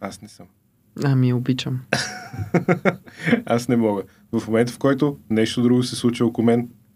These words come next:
Speaker 1: аз спирам да мога да правя първото качествено.
Speaker 2: Еми, много хора явно са така,
Speaker 1: Да.
Speaker 2: защото се очудват аз, като кажа, че така правя, но на мен си ми
Speaker 1: Не, а, аз затова те
Speaker 2: Не,
Speaker 1: питам,
Speaker 2: добре.
Speaker 1: интересно ми е, защото при мен просто не работи. Ми е интересно при хората, които,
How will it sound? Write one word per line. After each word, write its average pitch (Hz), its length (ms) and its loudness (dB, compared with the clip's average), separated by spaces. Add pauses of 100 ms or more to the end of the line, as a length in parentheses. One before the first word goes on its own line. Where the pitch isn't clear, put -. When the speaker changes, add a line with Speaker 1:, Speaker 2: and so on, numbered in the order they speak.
(140)
Speaker 1:
аз 107 160 0
спирам 120 340 4
да 113 80 4
мога 110 200 4
да 98 80 0
правя 107 220 2
първото 107 280 0
качествено. - 460 -4
Speaker 2:
Еми, 175 120 4
много 180 200 4
хора 165 200 2
явно 127 260 2
са - 140 -12
така, - 240 -6
Speaker 1:
Да. 151 60 2
Speaker 2:
защото 165 360 0
се - 160 -2
очудват 135 580 -2
аз, 117 180 -6
като 139 500 -10 (440)
кажа, 127 340 -4
че - 100 -14
така 135 220 -6
правя, 262 260 4
но 370 180 4 (680)
на 269 80 2
мен 262 180 4
си 254 140 -2
ми 240 220 2 (220)
Speaker 1:
Не, 247 320 2
а, 143 220 4
аз 185 160 4
затова 226 240 2
те 185 60 2
Speaker 2:
Не, 190 40 4
Speaker 1:
питам, 254 200 4
Speaker 2:
добре. 220 120 4
Speaker 1:
интересно 196 400 2
ми 202 120 4
е, 127 280 4
защото 151 420 -2
при 165 120 2
мен 180 160 2
просто 175 280 -2
не 160 140 4
работи. 151 340 2
Ми 120 100 6
е - 20 4
интересно 131 340 0
при 147 120 0
хората, 151 300 0
които, 147 360 -4